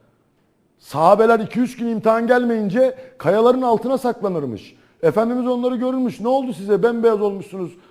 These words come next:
Ne bu haliniz?" "Ya Resulallah, iki üç gündür hanımlarımız hastalanmıyor, çocuklarımız sakatlanmıyor, bir şey olmuyor. Ticaretlerimiz bereketli gidiyor, imtihan olmuyoruz.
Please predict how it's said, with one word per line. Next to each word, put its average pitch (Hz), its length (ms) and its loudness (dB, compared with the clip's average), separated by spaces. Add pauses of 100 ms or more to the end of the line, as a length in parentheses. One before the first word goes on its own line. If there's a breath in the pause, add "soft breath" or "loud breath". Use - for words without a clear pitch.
(120)
Ne 269 200 0
bu 240 100 8
haliniz?" 135 400 0 (380 soft breath)
"Ya 214 220 2
Resulallah, 208 560 -2 (260 loud breath)
iki 202 220 -6
üç 247 200 -4
gündür 220 400 -6 (160 loud breath)
hanımlarımız 214 580 -2
hastalanmıyor, 202 760 0 (280 loud breath)
çocuklarımız 202 800 -4
sakatlanmıyor, 190 720 -6
bir 160 60 -8
şey 208 160 0
olmuyor. 202 380 -2 (320 loud breath)
Ticaretlerimiz 202 840 0
bereketli 196 480 -2
gidiyor, 208 380 0 (360 loud breath)
imtihan 202 400 2
olmuyoruz. 226 480 0